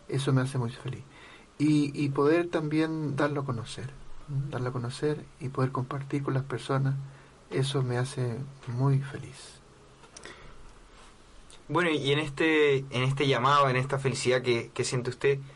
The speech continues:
Speaker 2: ¿cómo describiría cómo fue su, su proceso, cómo fue esta, esta vocación, este llamado?
Speaker 1: Mi llamado fue bastante temprano, porque a eso, estando todavía en el colegio,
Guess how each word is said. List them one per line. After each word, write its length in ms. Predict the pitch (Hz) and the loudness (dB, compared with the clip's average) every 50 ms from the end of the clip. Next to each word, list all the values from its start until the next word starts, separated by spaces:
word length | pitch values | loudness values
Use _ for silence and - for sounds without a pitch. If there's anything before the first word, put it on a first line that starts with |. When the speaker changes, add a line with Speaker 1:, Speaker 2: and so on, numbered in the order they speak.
| - - - - - - - | -20 -20 -20 -20 -20 -8 -4
Speaker 2:
¿cómo 200 | - 208 220 220 | 0 2 2 2
describiría 640 | - - - 170 156 156 165 175 170 160 151 135 135 139 | 2 2 2 4 4 4 6 6 6 6 6 4 2 0
cómo 220 | - 131 143 180 | 0 2 2 2
fue 160 | 185 - 180 | 2 0 0
su, 320 | 180 - 170 156 147 143 131 | 0 2 2 4 4 4 2
su 140 | 135 139 131 | 2 0 0
proceso, 560 | 127 120 123 - - 165 160 147 - 160 139 | 0 0 0 2 2 2 2 2 2 0 0
cómo 220 | 139 160 160 156 | 0 0 0 0
fue 180 | 147 139 160 156 | 0 0 0 -2
esta, 320 | 151 143 - 139 131 123 - | 0 0 2 2 4 4 2
esta 200 | - 135 - 143 | 0 0 0 0
vocación, 400 | 127 120 - 113 - - 160 151 | 0 0 0 -2 -2 -2 0 0
este 220 | 143 139 139 139 | 0 2 2 4
llamado? 420 | 127 127 127 131 127 113 117 113 - - - - - - - - - - - - - - - - - - - - | 4 4 4 4 4 2 2 -2 -4 -12 -20 -20 -20 -20 -20 -20 -20 -20 -20 -20 -20 -20 -20 -20 -20 -20 -20 -10
Speaker 1:
Mi 100 | - 165 160 | -4 0 2
llamado 320 | 165 165 190 214 226 226 | 4 4 4 4 4 2
fue 160 | - - 208 | 2 4 4
bastante 800 | 196 190 185 185 - 196 202 196 196 - 196 190 185 180 170 160 156 | 4 4 2 0 -2 -2 -2 -2 -2 0 2 2 2 2 2 -2 -2
temprano, 560 | 156 156 143 139 139 - 254 262 214 135 127 | -2 -2 -2 -2 -2 0 -2 0 0 -2 -2
porque 300 | 127 139 139 139 139 143 | -2 -4 -6 -4 -2 0
a 80 | 139 143 | 0 0
eso, 380 | 147 143 - 160 156 147 131 | -2 -2 -2 0 0 0 -2
estando 380 | 123 131 135 - 170 170 165 151 | -4 -6 -4 -4 -4 -4 -4 -4
todavía 300 | 143 139 135 139 160 165 | -2 0 2 2 2 2
en 60 | 151 | 2
el 100 | 139 135 | 0 -2
colegio, 600 | 139 - 135 143 175 180 - - - 185 190 190 | -2 -2 -2 -2 -2 -2 -4 -4 -4 -4 -4 -4